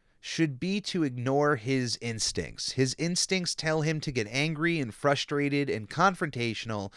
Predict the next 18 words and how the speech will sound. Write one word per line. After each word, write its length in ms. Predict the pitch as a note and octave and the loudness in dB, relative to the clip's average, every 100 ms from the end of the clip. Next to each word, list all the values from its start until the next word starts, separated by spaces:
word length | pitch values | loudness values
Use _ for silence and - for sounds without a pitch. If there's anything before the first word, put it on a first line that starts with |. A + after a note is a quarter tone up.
| - - - _ - | -16 -20 -20 _ -8
and 220 | A2+ A2+ | -6 2
nine 280 | C#3 F3 D3 | 4 4 2
times 360 | D#3+ D#3+ C#3+ | 0 0 4
out 160 | C#3+ C3+ | 6 6
of 100 | B2 | 2
ten, 460 | G#2+ A2 G2 F2 - _ - - | 0 -2 -2 -8 -18 _ -16 -2
or 220 | A2 G#2 - - - | 0 0 -4 -18 -8
nine 360 | A#2+ C3 D3 | 0 2 2
point 260 | - C#3+ C3+ | 0 -2 0
nine 300 | C3 C#3+ D3+ | 2 4 2
times 420 | - B2 A#2+ A2+ | 0 0 0 4
out 180 | A#2 A#2 | 6 6
of 100 | A2 | 4
ten, 440 | - A2 F#2+ F#2 - - - - - - - | 2 0 0 -6 -14 -20 -20 -20 -20 -14 4
life 420 | D3 D3 D3 C#3 | 10 10 8 4
ends 280 | C3 B2 A#2+ | 0 2 0
up 200 | A#2 - | 0 0
just, 280 | A#2+ G#2 | -2 -2